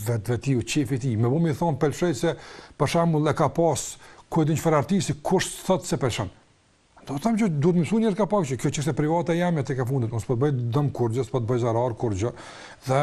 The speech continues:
nëse ti ke gjetë pajtueshmëri me babën tënd shpejtone për mjekër, me vllahun tënd, mendoj që agja pak në radh më dytë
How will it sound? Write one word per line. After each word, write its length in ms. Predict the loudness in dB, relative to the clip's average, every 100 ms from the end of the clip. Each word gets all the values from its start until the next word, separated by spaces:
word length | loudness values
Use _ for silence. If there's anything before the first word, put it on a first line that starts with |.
| 0 -2
nëse 300 | -4 -4 -2
ti 120 | 0
ke 80 | 2
gjetë 300 | 2 2 2
pajtueshmëri 540 | 0 2 0 2 2 2
me 140 | 2 2
babën 400 | 2 4 2 2
tënd 200 | 0 0
shpejtone 480 | -2 -2 0 -2 0
për 160 | 0
mjekër, 360 | 0 0 -2 -6 -8 -14 -2
me 120 | 2
vllahun 320 | 4 4 2 2
tënd, 200 | 0 0
mendoj 160 | -2 0
që 80 | 0 0
agja 260 | 2 2
pak 300 | 2 0 0 2
në 80 |
radh 220 | 2 0 2
më 160 | 2 2 4
dytë 280 | 4 4